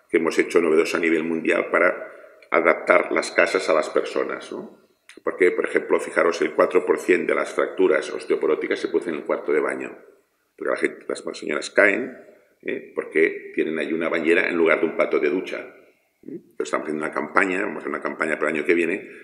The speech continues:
de que las casas se adapten a las personas, no las personas a las casas. Igual que hoteles, las hoteles, dijéramos, que son así de mucha categoría y resulta que no está bien acondicionado para la gente mayor, ¿eh? Y después también las residencias. O sea, estamos ahora en un programa que haremos el año que viene con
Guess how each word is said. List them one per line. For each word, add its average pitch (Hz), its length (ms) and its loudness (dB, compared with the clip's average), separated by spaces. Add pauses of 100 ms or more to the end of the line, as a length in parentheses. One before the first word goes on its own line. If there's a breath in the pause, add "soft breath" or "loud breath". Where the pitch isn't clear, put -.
(160 loud breath)
de 80 120 0
que 78 60 0
las - 160 0
casas - 260 2
se - 80 0
adapten 87 260 2
a 82 60 -4
las - 120 -8
personas, - 680 -8
no 80 80 -4
las 82 140 -2
personas - 400 -8
a 69 40 0
las 67 160 -6
casas. - 340 -10
Igual 67 220 -2
que 73 80 0
hoteles, 73 420 2
las 80 160 -2
hoteles, 80 460 0 (500 loud breath)
dijéramos, 73 440 0 (100)
que - 80 -8
son 71 220 -6
así 80 180 -2
de 69 60 -4
mucha 73 240 -4
categoría 76 560 0 (100)
y 71 80 -6
resulta 73 320 -6
que 76 80 -4
no 71 80 -6
está 71 240 -2
bien 71 180 -4
acondicionado 71 540 -8
para 73 140 -2
la - 40 -12
gente 73 200 -8
mayor, 64 500 -10 (580)
¿eh? - 400 -8
Y - 60 4
después 60 260 -4
también 76 280 2
las 78 100 4
residencias. 76 560 0
O - 40 -8
sea, 67 100 -2
estamos 73 420 -4
ahora 78 200 4
en 76 80 -4
un - 40 -14
programa 78 340 2
que 80 80 2
haremos 76 260 2
el 78 40 -6
año 80 180 -2
que 76 120 0
viene 80 300 0
con 80 300 0